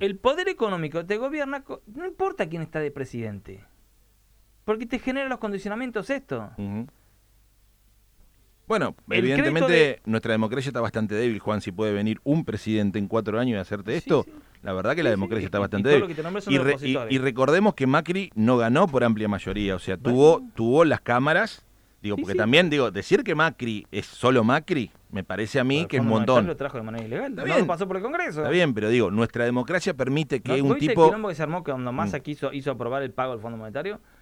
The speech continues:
Speaker 1: Con la pelea que tuvo con Cristina y todo, que
Speaker 2: Ujú.
Speaker 1: Máximo no lo votó,
Speaker 2: Sí, sí.
Speaker 1: porque hizo lo que correspondía. Tuvo que pasar ese acuerdo del Fondo Monetario por el Congreso.
Speaker 2: Ujú.
Speaker 1: ¿Vos te acordás de alguna discusión parecida a Macri?
Speaker 2: Eh, no.
Speaker 1: Violó la ley.
Speaker 2: Ujú.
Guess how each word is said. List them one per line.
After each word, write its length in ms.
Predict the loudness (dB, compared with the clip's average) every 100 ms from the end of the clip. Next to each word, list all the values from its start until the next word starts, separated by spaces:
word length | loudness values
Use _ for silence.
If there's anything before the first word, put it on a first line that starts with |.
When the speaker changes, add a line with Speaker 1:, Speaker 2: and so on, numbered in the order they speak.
| _ _ -12
Speaker 1:
Con 160 | -8
la 120 | -8
pelea 240 | -6 -4 -4
que 80 | -4
tuvo 180 | -6
con 80 | -8
Cristina 380 | -8 -4 -2 -2
y 40 |
todo, 340 | -2 -2 -2 -4
que 160 | -4
Speaker 2:
Ujú. 60 | 0
Speaker 1:
Máximo 320 | 0 -2 -4
no 100 | -4
lo 100 | -2
votó, 360 | -2 -2 -2 -4 -6
Speaker 2:
Sí, 100 | -6
sí. 180 | -4 -6 _ -10
Speaker 1:
porque 240 | -10 -8
hizo 100 | -6
lo 80 | -6
que 100 | -6
correspondía. 640 | -8 -8 -6 -6 -8 -10 -20 _ _
Tuvo 220 | -8 -8 -6
que 80 |
pasar 320 | -10 -6 -4 -4
ese 120 | -6
acuerdo 260 | -4 -4 -4
del 80 | -6
Fondo 160 | -4
Monetario 320 | -4 -4 -6
por 100 | -4
el 60 | -6
Congreso. 380 | -6 -8 -12 -18 -8
Speaker 2:
Ujú. 300 | -2 -2 -4 -8
Speaker 1:
¿Vos 140 | -6
te 60 | -4
acordás 200 | -4 -4
de 20 |
alguna 200 | -4 -6
discusión 320 | -8 -8 -8
parecida 320 | -8 -8 -8 -8
a 40 |
Macri? 300 | -8 -10 -12 -14 _ _ _ _
Speaker 2:
Eh, 180 | -2 0 2
no. 160 | 0 -4 -10
Speaker 1:
Violó 260 | -8 -6
la 100 | -6
ley. 240 | -8 -10 -14 _ _
Speaker 2:
Ujú. 300 | -14 -8 -8